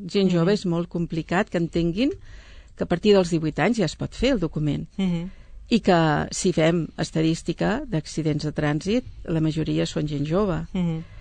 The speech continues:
Speaker 1: I, i molta gent no hi pensa en aquest tema fins que arriba.
Speaker 2: Mhm,
Speaker 1: I s'hi
Speaker 2: mhm.
Speaker 1: troba que ja és tard perquè, doncs, bueno, ja
Speaker 2: Ja.
Speaker 1: no pot dir res.
Speaker 2: Mhm.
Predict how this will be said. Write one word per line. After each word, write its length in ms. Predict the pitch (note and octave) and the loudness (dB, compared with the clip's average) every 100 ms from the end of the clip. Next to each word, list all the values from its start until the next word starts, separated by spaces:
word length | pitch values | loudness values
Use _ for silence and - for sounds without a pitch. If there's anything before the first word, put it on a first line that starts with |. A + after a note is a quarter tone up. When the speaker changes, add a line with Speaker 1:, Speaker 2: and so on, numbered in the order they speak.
| - - - | -18 -20 -2
Speaker 1:
I, 720 | G3 F3+ E3+ D#3 D#3 D#3 - | 2 4 4 2 0 -2 -4
i 100 | - | 0
molta 280 | D#3+ D3 E3+ | 2 2 0
gent 440 | D#3+ E3+ E3+ C4 C#4 F#3 | 2 2 2 0 -2 -2
no 280 | E3+ E3 E3 | 0 2 0
hi 60 | |
pensa 340 | E3 D#3 D#3 G#3+ | 0 -2 0 -2
en 80 | G#3+ | -2
aquest 220 | F3+ - | -2 -4
tema 280 | D#3 D3+ G3 | -4 -2 -4
fins 280 | - F3 | -6 -8
que 100 | - | -6
arriba. 340 | D#3+ D3+ D3 D#3+ - - | -6 -4 -6 -8 -12 -8
Speaker 2:
Mhm, 300 | G3 F3+ E3 | -2 0 0
Speaker 1:
I 40 | D#3 | 0
s'hi 160 | - | -2
Speaker 2:
mhm. 40 | F3 | 0
Speaker 1:
troba 260 | E3 D#3 F#3+ | 2 0 -4
que 120 | F#3+ | -4
ja 140 | D#3+ D#3+ | -2 -2
és 140 | D#3 | -2
tard 240 | - D3+ - | -4 -6 -6
perquè, 540 | - G3 - E3 D3+ E3+ | -8 -8 -6 -4 -4 -6
doncs, 260 | E3 F3 - | -10 -12 -12
bueno, 220 | F#3 A3 - - - - - - | -12 -14 -18 -20 -20 -20 -20 -10
ja 100 | E3+ | -4
Speaker 2:
Ja. 80 | D#3+ | -2
Speaker 1:
no 60 | |
pot 140 | D#3 E3+ | 0 0
dir 140 | F3 | -2
res. 160 | D#3 E3+ - - - - | -4 -10 -14 -18 -14 -4
Speaker 2:
Mhm. 300 | F3 D#3 | -2 -2